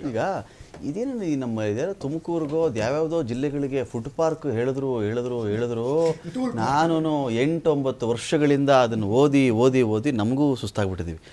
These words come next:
Speaker 1: ಫುಡ್ ಪಾರ್ಕ್, ವಿಶೇಷ ವಲಯ, ಆ ಮಿನಿಸ್ಟ್ರು ಅಲ್ಲಿಗೆ ಬಂದ್ಬಿಡ್ತಾರೆ, ಇದು ಜೈ-, ಜಾಯಿನ್ ಆಗ್ಬಿಡ್ತು, ಕೃಷಿಕರಿಗೆ ಇನ್ನೇನು ಸಮಸ್ಯೆನೇ ಇಲ್ಲ, ಮಾರ್ಕೆಟ್ಗಳು ತರೋಂಗೇ ಇಲ್ಲ,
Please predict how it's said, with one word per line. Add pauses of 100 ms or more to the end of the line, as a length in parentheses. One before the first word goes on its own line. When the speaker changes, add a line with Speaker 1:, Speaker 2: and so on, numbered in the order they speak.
(240)
Speaker 1:
ಫುಡ್
ಪಾರ್ಕ್,
ವಿಶೇಷ
ವಲಯ, (580)
ಆ
ಮಿನಿಸ್ಟ್ರು
ಅಲ್ಲಿಗೆ
ಬಂದ್ಬಿಡ್ತಾರೆ,
ಇದು (140)
ಜೈ-,
ಜಾಯಿನ್
ಆಗ್ಬಿಡ್ತು, (240)
ಕೃಷಿಕರಿಗೆ
ಇನ್ನೇನು
ಸಮಸ್ಯೆನೇ
ಇಲ್ಲ,
ಮಾರ್ಕೆಟ್ಗಳು
ತರೋಂಗೇ
ಇಲ್ಲ,